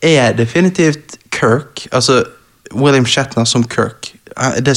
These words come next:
han synes jeg spiller veldig bra. Alle har sagt liksom måten han snakker på er veldig rar, så plutselig sånn, sånn. Men jeg synes det gir en egen karisma til karakteren.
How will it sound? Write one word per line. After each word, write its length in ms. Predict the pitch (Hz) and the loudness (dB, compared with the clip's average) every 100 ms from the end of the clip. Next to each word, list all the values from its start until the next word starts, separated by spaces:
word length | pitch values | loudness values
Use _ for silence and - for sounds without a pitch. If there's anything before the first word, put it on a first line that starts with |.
| - | 0
han 160 | 120 135 | -2 -2
synes 200 | 120 127 | 0 0
jeg 100 | 127 | -2
spiller 280 | - 131 123 | -2 0 0
veldig 160 | 120 117 | 2 2
bra. 300 | 123 131 127 | 4 4 4
Alle 140 | 139 - - | 2 0 -2
har 80 | |
sagt 280 | 110 - 123 | 0 0 -2
liksom 180 | 120 113 | 0 2
måten 220 | 107 107 | 2 2
han 80 | 113 | 0
snakker 360 | - 110 110 117 | 0 -2 -2 -2
på 140 | 117 | -2
er 100 | 104 | 0
veldig 200 | 101 104 101 | 0 0 2
rar, 220 | 101 101 | 0 0
så 140 | 101 101 - - - - | -2 -6 -10 -18 -16 -6
plutselig 320 | 123 - 107 | -2 0 0
sånn, 220 | 110 107 | 2 0
sånn. 120 | 110 110 | 0 2
Men 120 | 139 | 2
jeg 80 | 147 | 2
synes 240 | 165 147 | 0 -2
det 120 | - 147 | 0 0
gir 200 | 139 135 | 2 2
en 140 | 113 110 | 2 2
egen 320 | 113 120 120 | 2 2 2
karisma 460 | 113 117 117 110 107 | 0 0 0 -4 -2
til 180 | 120 | -2
karakteren. 460 | 113 107 120 120 | -2 -2 0 0